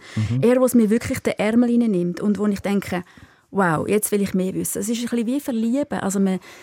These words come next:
Speaker 2: man geht, äh, an eine Party und begegnet vielen fremden Menschen und man hat gar nicht vor, jemand Neues kennenzulernen und sich zu verlieben. Aber plötzlich merkt man, in dieser grossen Menge ist ein Mensch,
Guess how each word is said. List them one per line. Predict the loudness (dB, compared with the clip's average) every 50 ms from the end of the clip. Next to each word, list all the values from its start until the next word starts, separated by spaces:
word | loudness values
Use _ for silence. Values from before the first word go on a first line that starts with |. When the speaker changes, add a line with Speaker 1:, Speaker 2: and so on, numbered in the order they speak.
| -20 -12
Speaker 2:
man | -8 -8 -4
geht, | 0 0 2 2 0 -2 _ -12 -8 -4
äh, | -2
an | 0 2 2 2 2 2 0 0
eine | 0 0 2 2 0
Party | 0 -2 -2 0 2 2 2 0 -2 0 0 2 2
und | 2 2 0 0
begegnet | 0 -2 0 0 0 0 -2 0
vielen | -2 0 0 0 0
fremden | 0 0 0 0 2 2 0
Menschen | 0 2 2 2 2 2 0
und | 0
man | 0 0
hat | -2 -2
gar | -4 -2 -2 0
nicht | -2 -2 -2
vor, | -4 -4 -2 -2 -2
jemand | -4 -6 -4 -4
Neues | -2 -2 -2 -4
kennenzulernen | -4 -2 -2 -2 -2 -2 -2 0 2 2
und | 2 0
sich | -2 -6
zu | -6 -6
verlieben. | -4 -2 0 0 0 -2
Aber | -2 -6 -4
plötzlich | 0 2 2 2 2 0 0 0
merkt | 0 0 0 -2 -2
man, | -2 -2
in | -2
dieser | -2 -2 -2
grossen | -2 -2 0 0 0 0 2 2 2
Menge | 4 4 4 4 4
ist | 2 0 -4 -2
ein | 0 2 2 4
Mensch, | 4 4 4 4 4 4 2